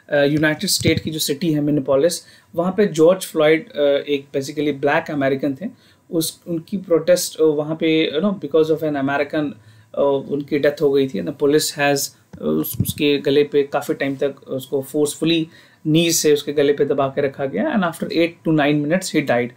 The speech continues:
So you must have read this news, you might be fam-, familiar with this news। तो इसको लेकर के जो एट्रोसिटीज है यूनाइटेड स्टेट्स में पुलिस के against,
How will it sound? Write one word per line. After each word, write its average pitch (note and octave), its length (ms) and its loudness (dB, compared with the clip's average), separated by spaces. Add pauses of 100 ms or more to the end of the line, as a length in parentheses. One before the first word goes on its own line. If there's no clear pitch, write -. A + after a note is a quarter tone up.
(300)
So F3+ 120 0
you F3 100 2
must G3 180 0
have E3 140 4
read D#3+ 240 4
this D#3 160 0
news, A3+ 180 2 (180)
you D3 120 -2
might C#3+ 140 -2
be D3+ 60 -2 (120)
fam-, D3 280 0
familiar D3 500 0
with C#3+ 140 -2
this C#3 140 -10
news। A3 140 -4 (440)
तो A3+ 180 4
इसको - 280 2
लेकर E3+ 380 2
के E3+ 260 0
जो D#3+ 160 2
एट्रोसिटीज E3 760 0
है D3 380 2 (420)
यूनाइटेड D#3 380 2
स्टेट्स - 340 0
में D#3+ 80 0
पुलिस E3 340 0
के D#3 120 2
against, D#3+ 300 2